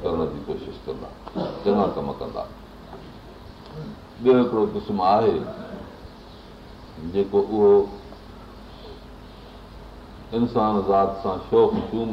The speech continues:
ٿي هلندو ۽ انهن جي لاءِ دل ۾ دشمني رکندو، رب جي عبادت ڇڏي ڏيندو، گندين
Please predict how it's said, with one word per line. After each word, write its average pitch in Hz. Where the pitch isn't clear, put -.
ٿي 98
هلندو ۽ 92
انهن 120
جي 107
لاءِ 107
دل ۾ 110
دشمني 104
رکندو، 95
رب 104
جي 98
عبادت 107
ڇڏي 101
ڏيندو، 101
گندين 117